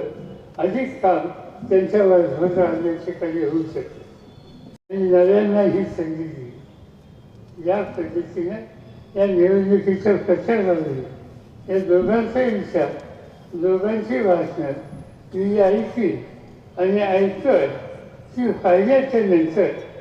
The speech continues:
या जिल्ह्याला, या जिल्ह्याच्या प्रश्नाचीच नव्हे तर महाराष्ट्राच्या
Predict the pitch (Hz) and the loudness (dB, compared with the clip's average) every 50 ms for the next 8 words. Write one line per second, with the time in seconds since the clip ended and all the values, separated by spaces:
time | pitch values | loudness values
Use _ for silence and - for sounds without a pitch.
0 | - - - - - - - - 175 185 196 214 240 240 214 190 202 190 180 180 | -20 -20 -20 -20 -20 -14 -4 0 2 4 4 4 2 0 0 0 -2 0 0 4
1 | 185 175 170 160 143 - - 165 185 190 - - - - - - - - - - | 4 4 4 4 2 0 -2 -2 -4 -6 -8 -14 -16 -18 -18 -20 -20 -20 -16 -10
2 | 185 180 190 202 214 220 220 202 190 202 190 185 190 202 202 190 185 - - 208 | -4 0 0 2 2 0 -2 -4 -6 -6 -6 -4 0 2 2 0 0 -4 -4 -4
3 | 202 185 - - 185 175 - - - 185 180 180 - - 196 170 143 - 185 165 | -4 -4 -4 -6 -6 -6 -6 -6 -6 -6 -6 -6 -8 -10 -10 -10 -10 -6 -4 -2
4 | 160 170 202 226 233 240 220 - - - - - - - - - - 202 202 180 | 0 2 2 2 0 -2 -2 -8 -14 -16 -18 -18 -20 -20 -20 -16 -6 -4 -2 -2
5 | 185 180 175 165 185 226 233 214 202 196 180 - - - 185 185 185 - - 226 | 0 0 0 2 2 0 0 0 0 0 0 -2 -2 -2 -2 -2 -2 -4 -6 -6
6 | 214 | -6